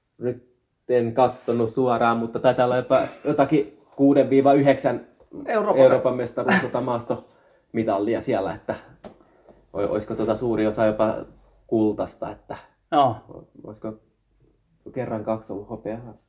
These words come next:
Speaker 1: sitä luokkaa, en-, ihan ulkomuistissa nyt meni, että
Speaker 2: Sä oot Lepedin kanssa juossut jotain, jotain maastoja sama-, samoissa kisoissa tainnut vetää.
Speaker 1: Joo,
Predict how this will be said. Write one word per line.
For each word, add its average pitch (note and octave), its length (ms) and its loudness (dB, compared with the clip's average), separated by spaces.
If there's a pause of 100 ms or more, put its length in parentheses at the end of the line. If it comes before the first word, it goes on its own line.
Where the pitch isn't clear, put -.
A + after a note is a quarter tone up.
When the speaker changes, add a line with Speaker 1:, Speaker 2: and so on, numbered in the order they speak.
(100)
Speaker 1:
sitä - 240 -10
luokkaa, G2 320 -4
en-, A#2 280 0 (100)
ihan G#2+ 160 0
ulkomuistissa G2 680 -6
nyt F#2+ 180 -16
meni, E2 220 -12
että - 220 -20 (340)
Speaker 2:
Sä - 80 4
oot - 100 4
Lepedin C3+ 380 4
kanssa B2 220 0
juossut B2+ 280 0
jotain, A#2+ 360 -4 (480)
jotain B2+ 260 0
maastoja A2+ 400 -4
sama-, C3+ 420 -6
samoissa A#2+ 420 -4
kisoissa A#2+ 440 -12 (800)
tainnut C3 380 -6
vetää. - 260 -12 (280)
Speaker 1:
Joo, C#3+ 320 6